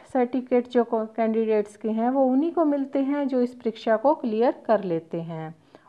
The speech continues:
उन्हें ये एक एलिजिबिलिटी मिल जाती है कि वो जो है कॉलेज के अंदर प्रोफेसर के रूप में कार्य कर सकते हैं।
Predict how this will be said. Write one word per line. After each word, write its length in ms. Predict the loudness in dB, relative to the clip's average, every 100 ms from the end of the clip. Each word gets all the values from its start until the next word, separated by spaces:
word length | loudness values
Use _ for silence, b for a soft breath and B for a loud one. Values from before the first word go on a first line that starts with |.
| b
उन्हें 240 | -4 2 6
ये 220 | 6 6
एक 100 | 2
एलिजिबिलिटी 720 | -2 -2 0 0 0 0 0
मिल 220 | 2 2 4
जाती 440 | 4 4 0 0
है 180 | 2 0
कि 160 | 0
वो 200 | 0 2
जो 200 | 0 0
है 460 | 2 4 2 0 -16 _ _ _ _ _ _ _ _ _ _ _ _ b b b b b 2
कॉलेज 380 | 6 6 4 4
के 140 | 2
अंदर 480 | 4 6 8 8 4 -6 _ -2
प्रोफेसर 460 | 2 2 2 0
के 140 | 2 2
रूप 280 | 2 -2 0
में 320 | 2 4 0 -6 -20 _ _ _ _ _ _ _ _
कार्य 400 | 0 4 6 6 4 2
कर 140 | 0
सकते 480 | 2 -6 -6 -6 -4
हैं। 480 | -4 -4 -4 -6